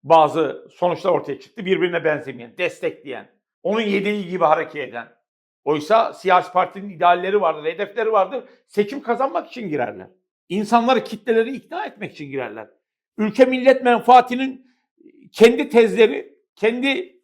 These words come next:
efendim işte projeleri, planları olduğunu ortaya koymak ve bunları anlatmak için girerler. Anayasa değişikliği deniyor değil mi? Anayasa yenili biçilmez. Bu ülke anayasayla uçsaydı şimdiye kadar çok anayasalar gördü geçirdi.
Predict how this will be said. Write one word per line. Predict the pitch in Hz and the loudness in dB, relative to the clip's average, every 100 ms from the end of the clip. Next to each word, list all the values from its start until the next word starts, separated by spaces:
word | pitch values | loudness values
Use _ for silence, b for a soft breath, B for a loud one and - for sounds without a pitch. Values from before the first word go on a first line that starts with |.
| - | -6
efendim | 202 247 | -2 -2
işte | 208 240 254 262 _ _ _ _ | -4 -4 -6 -8 _ _ _ _
projeleri, | - 226 233 240 240 240 | 4 6 6 6 4 4
planları | 240 240 240 262 | 4 4 6 6
olduğunu | 254 240 240 269 294 | 6 4 -2 -2 -4
ortaya | - 226 226 262 | 2 2 2 -2
koymak | 254 240 240 285 | 4 4 4 -2
ve | 247 214 | -4 -4
bunları | 226 247 | 0 2
anlatmak | 233 247 262 269 - | 2 0 -4 -6 -12
için | - 185 | -12 -12
girerler. | 139 123 107 117 _ _ | -8 -8 -10 -20 _ _
Anayasa | - 466 285 240 214 | -4 2 2 2 2
değişikliği | 175 156 - - 143 | 0 -2 -6 -16 -14
deniyor | 127 117 123 - | -12 -12 -14 -14
değil | - | -20
mi? | - _ _ | -20 _ _
Anayasa | 156 185 202 196 190 175 151 | -8 -4 -4 -2 -2 -4 -4
yenili | 180 190 190 | -8 -8 -14
biçilmez. | - - - - _ _ _ 180 | -16 -20 -20 -20 _ _ _ -6
Bu | 208 | -4
ülke | 196 220 | -2 0
anayasayla | 135 175 190 185 190 214 185 139 - _ _ _ _ - | 0 0 0 0 2 0 0 -4 -6 _ _ _ _ -14
uçsaydı | 156 - 262 233 - - - _ | -14 -2 2 2 0 -6 -12 _
şimdiye | - 214 202 | -18 -12 -8
kadar | 180 190 208 - | -6 -6 -6 -4
çok | 302 - - - | -4 0 -2 -2
anayasalar | 220 214 202 202 190 165 | -4 -4 -8 -6 -6 -4
gördü | 151 143 120 | -6 -8 -10
geçirdi. | 123 127 107 - _ | -18 -20 -20 -20 _